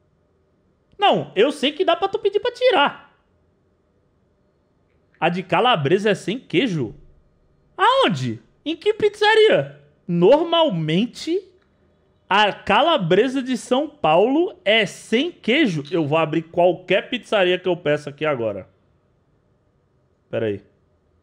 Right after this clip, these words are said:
Vou abrir qualquer pizza. Tu pede, que tu pede é outra coisa? Não, mas eu quero ver se é real isso.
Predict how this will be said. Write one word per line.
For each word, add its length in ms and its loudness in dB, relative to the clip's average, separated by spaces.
Vou 80 2
abrir 200 0
qualquer 460 0
pizza. 400 -4
Tu 100 0
pede, 800 -2
que 100 -8
tu 160 -10
pede 320 0
é 40 4
outra 280 2
coisa? 600 -2
Não, 340 0
mas 280 -2
eu 100 0
quero 240 2
ver 180 0
se 100 -4
é 60 2
real 320 2
isso. 280 -6